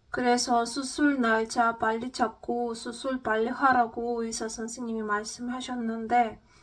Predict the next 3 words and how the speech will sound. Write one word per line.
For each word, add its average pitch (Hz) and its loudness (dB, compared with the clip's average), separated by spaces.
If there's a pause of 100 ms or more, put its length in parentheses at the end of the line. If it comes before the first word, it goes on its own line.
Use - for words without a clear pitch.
(240)
저희 262 4
날짜는 262 -2
잡았지만 254 4